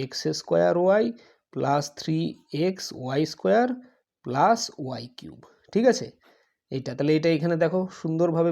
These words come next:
পুরো ফর্মুলাই বোঝা যাচ্ছে। তাহলে এটা হবে a প্লাস b হোল কিউব মাইনাস এইটকে লিখবো টু কিউব, ঠিক আছে? এইবার এটাকে দেখো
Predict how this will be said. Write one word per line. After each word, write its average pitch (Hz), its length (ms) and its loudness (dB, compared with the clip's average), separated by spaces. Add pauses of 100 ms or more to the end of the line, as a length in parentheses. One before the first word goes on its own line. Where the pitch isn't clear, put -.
পুরো 165 160 0 (140)
ফর্মুলাই 160 520 2
বোঝা 151 280 2
যাচ্ছে। 156 320 -2 (500)
তাহলে 123 220 -6
এটা 147 180 -2
হবে 175 180 2 (800)
a 175 60 6 (380)
প্লাস 143 380 2 (260)
b - 20 -6 (520)
হোল 135 320 0 (240)
কিউব 175 340 0 (640)
মাইনাস 180 420 4 (220)
এইটকে 185 340 0 (100)
লিখবো 175 300 2 (220)
টু 254 120 4 (180)
কিউব, - 260 -12 (580)
ঠিক 226 200 0
আছে? 139 140 -4 (480)
এইবার 240 220 6 (100)
এটাকে 208 300 4
দেখো 196 140 2